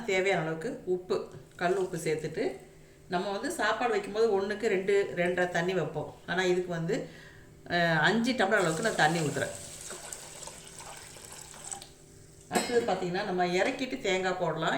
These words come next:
இல்லைன்னா இப்போவே கூட தேங்காய் சேர்த்துக்கலாம். நான் வந்து கொஞ்சமா செய்கிறதுனால தேங்காயை நான் இப்போவே சேர்க்குறேன். அவ்வளோதான். இப்போ குக்கரை மூடி நம்ம ஒரு அஞ்சு, ஆறு விசில் விட்டு நம்ம இறக்கிக்கலாம்.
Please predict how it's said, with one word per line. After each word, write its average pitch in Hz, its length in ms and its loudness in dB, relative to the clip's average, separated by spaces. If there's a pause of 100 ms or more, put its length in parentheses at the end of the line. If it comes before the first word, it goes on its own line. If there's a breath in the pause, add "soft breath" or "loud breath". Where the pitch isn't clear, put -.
இல்லைன்னா 196 280 2
இப்போவே 196 340 0
கூட 190 160 2 (160)
தேங்காய் 165 300 0
சேர்த்துக்கலாம். 160 340 -2
நான் 156 80 -2
வந்து 175 160 -4
கொஞ்சமா 190 340 -2
செய்கிறதுனால 160 540 -2 (400 loud breath)
தேங்காயை 190 360 4
நான் 175 120 0
இப்போவே 165 260 -4
சேர்க்குறேன். 156 500 -2 (2500 loud breath)
அவ்வளோதான். 170 440 2 (220)
இப்போ 190 180 -6
குக்கரை 240 400 2
மூடி 180 240 0
நம்ம 170 240 -2
ஒரு 175 200 0 (100)
அஞ்சு, 180 320 0
ஆறு 160 280 4
விசில் 185 240 -4
விட்டு 196 220 -8
நம்ம 175 120 -4
இறக்கிக்கலாம். 131 520 -6